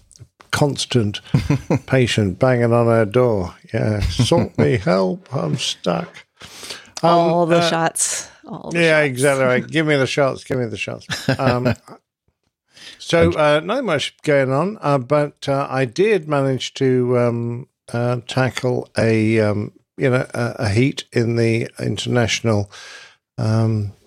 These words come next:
Speaker 1: extreme ironing competition.
Speaker 2: Oh, wait, wait, wait. Before, speaking of, um, uh, extreme ironing competitions,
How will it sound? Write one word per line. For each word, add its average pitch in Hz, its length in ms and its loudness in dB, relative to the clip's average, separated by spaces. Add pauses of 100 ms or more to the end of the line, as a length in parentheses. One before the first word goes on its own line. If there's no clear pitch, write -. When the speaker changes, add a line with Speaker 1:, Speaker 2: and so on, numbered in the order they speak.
(580)
Speaker 1:
extreme - 640 0
ironing 113 480 2
competition. 98 520 -2
Speaker 2:
Oh, 165 60 4
wait, 185 120 2
wait, 143 140 2
wait. 151 180 2
Before, 147 480 0 (240)
speaking 139 480 0
of, 90 220 -2
um, 85 440 -2 (640)
uh, 82 400 0
extreme 98 600 2
ironing 92 720 0
competitions, 90 920 -2